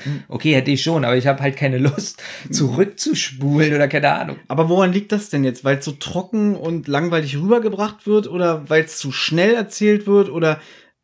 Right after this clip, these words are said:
Speaker 1: weil man einfach nicht folgen kann, weil das so alles so kompliziert beim Hören ist?
Speaker 2: Bei mir ist es auch so, deswegen höre ich zum Beispiel nicht so gerne, äh, Hörbücher, weil ich nicht in meiner Geschwindigkeit das einspeichern kann und lesen.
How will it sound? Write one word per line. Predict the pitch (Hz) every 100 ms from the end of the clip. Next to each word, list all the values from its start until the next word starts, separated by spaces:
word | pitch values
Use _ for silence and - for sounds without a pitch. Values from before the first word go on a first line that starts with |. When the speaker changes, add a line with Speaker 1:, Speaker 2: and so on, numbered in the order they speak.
| _
Speaker 1:
weil | 143
man | 170 165
einfach | 156 170 170
nicht | 165
folgen | - 170 175 180
kann, | 170 165 160
weil | 156
das | 147
so | 151
alles | 156 156
so |
kompliziert | 156 160 147 147 - 175
beim | 160 127
Hören | 123
ist? | 113 107 -
Speaker 2:
Bei | 113
mir | 123 151 202
ist | 202
es | 185
auch | - 165
so, | 165
deswegen | 147 135 139 139
höre | 143
ich | 143
zum | -
Beispiel | 135 131 135
nicht | 127 135 -
so | 135 123
gerne, | 117 117 117 120 117 120 - 117 107 110 -
äh, |
Hörbücher, | 117 110 107 113 120 170 185 - _ _
weil | - 117 139 -
ich | 147 -
nicht | 147 156 -
in | 139
meiner | 135 143
Geschwindigkeit | 135 131 151 147 - 120
das | 123 123
einspeichern | 127 123 - 117 117 113
kann | 120 117
und | 117
lesen. | 117 110 110 -